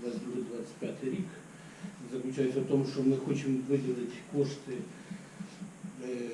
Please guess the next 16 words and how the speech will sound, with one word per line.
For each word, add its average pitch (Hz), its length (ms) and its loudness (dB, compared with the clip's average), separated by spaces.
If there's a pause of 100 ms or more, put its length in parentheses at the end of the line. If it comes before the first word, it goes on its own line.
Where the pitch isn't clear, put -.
(680)
для 131 120 6
оплати 143 420 6
послуг, 143 480 6
направлених 143 500 8
на 135 80 8
здійснення 131 380 2
ліквідації 127 600 2
надзвичайної 131 420 2
ситуації 151 760 4 (2000)
різного 139 420 6
виду, 139 260 8 (1200)
на, 135 80 4
в 131 100 -2 (140)
сумі 139 360 8
сто - 1000 0 (1200)
дев'яносто 135 560 6